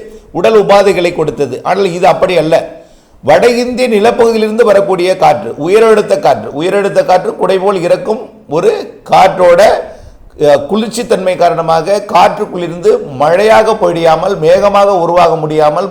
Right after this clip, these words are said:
பனியாக பொழிகிற அமைப்பு இது. ஆகவே பனிப்பொழிவு, பகலிலே வெயில், இரவு நள்ளிரவு அதிகாலையில் பனிப்பொழிவு, பகலில் வெயில்.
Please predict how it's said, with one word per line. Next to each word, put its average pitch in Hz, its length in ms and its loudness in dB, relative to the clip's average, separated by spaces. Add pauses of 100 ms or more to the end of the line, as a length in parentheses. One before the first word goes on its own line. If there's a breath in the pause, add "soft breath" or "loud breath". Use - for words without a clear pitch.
(120)
பனியாக 202 420 2 (120)
பொழிகிற 160 280 0 (100)
அமைப்பு 123 320 -8
இது. 101 120 -12 (640 soft breath)
ஆகவே 160 220 2 (140)
பனிப்பொழிவு, 226 540 2 (120)
பகலிலே 202 500 4
வெயில், 160 260 -2 (1000 soft breath)
இரவு 226 400 2
நள்ளிரவு 208 500 2
அதிகாலையில் 190 500 0
பனிப்பொழிவு, 196 440 0 (120)
பகலில் 185 400 2
வெயில். 202 240 0